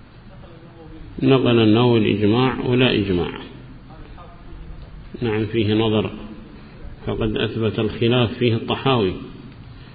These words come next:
أحسنت، لكن هذا هو الصواب، أنه يجوز للمرأة أن تتطهر بفضل الرجل، والأولى أن تت-، يعني تستعمل غيره،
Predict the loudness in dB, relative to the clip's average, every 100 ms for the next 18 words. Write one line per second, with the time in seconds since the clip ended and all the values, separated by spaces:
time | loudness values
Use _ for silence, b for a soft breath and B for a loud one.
0 | B -12 -10 -8 -4 -2 0 0 0 2
1 | 4 4 4 2 0 -2 0 2 2 0
2 | -4 -12 -16 B B B B 0 4 6
3 | 6 6 6 4 2 0 -6 -4 0 4
4 | 4 2 0 0 0 2 2 0 -2 -4
5 | -4 -4 -2 0 0 0 0 0 0 0
6 | 0 2 0 -2 -8 -16 -16 -16 B B
7 | B B 4 6 6 6 6 4 2 -2
8 | -6 -4 -2 0 -2 -2 -4 -6 -14 -14
9 | -6 -2 -2 -2 -8 -10 -8 -6 -4 0
10 | 4 4 4 0 -2